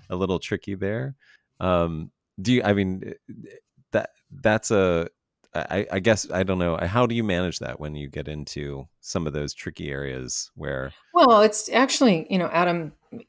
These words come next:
Speaker 2: as a, as a sensory scientist and as a trained taster, it's pretty straightforward. <laughs>
Speaker 1: Oh,
Speaker 2: You
Speaker 1: you cl-,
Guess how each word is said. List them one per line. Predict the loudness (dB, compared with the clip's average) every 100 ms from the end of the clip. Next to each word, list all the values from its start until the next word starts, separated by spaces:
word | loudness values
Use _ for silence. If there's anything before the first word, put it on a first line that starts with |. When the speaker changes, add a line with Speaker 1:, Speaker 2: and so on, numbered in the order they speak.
| _
Speaker 2:
as | -2 2 4
a, | 2 2 -2
as | -6 -4
a | -4
sensory | -4 -4 -4 -4
scientist | -2 -2 -2 -4 -4 -4 -2
and | -2
as | 0 -2
a | -4 -6 -12
trained | -6 -4 -4 -4
taster, | -4 -2 0 -2 -2
it's | -4
pretty | -6 -6 -4
straightforward. | -4 -2 -2 -2 -2 0 -2 -4 -2
<laughs> | 2 4 4 2 -2 -4 _ _ -8 -2 4
Speaker 1:
Oh, | 6
Speaker 2:
You | 6
Speaker 1:
you | 6
cl-, | 8